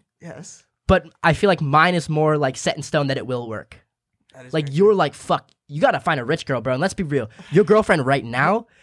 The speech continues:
Speaker 2: that you be talking,
Speaker 1: <laughs>
Speaker 2: that you be talking about, "Oh, she's, like, the perfect girl." She's a nurse, bro.
Speaker 1: Yeah.
Speaker 2: Is that enough?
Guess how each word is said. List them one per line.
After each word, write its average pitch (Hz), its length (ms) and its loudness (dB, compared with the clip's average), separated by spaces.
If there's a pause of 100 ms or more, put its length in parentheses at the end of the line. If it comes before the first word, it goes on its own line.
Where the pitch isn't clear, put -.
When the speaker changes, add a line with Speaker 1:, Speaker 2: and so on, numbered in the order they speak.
(160)
Speaker 2:
that 156 100 -2
you 156 140 -2
be 202 80 -2
talking, 160 480 0 (200)
Speaker 1:
<laughs> - 200 -20
Speaker 2:
that 160 120 2
you 180 100 0
be 190 80 0
talking 175 260 2
about, 156 280 0 (280)
"Oh, 139 400 4
she's, 160 200 -6
like, - 140 0
the 180 80 -2
perfect 170 320 -4
girl." 175 260 2 (120)
She's - 240 -12
a 466 60 -6
nurse, 453 360 0
bro. 117 360 -6 (500)
Speaker 1:
Yeah. 427 320 -8 (140)
Speaker 2:
Is 143 120 0
that 175 180 6
enough? 139 400 0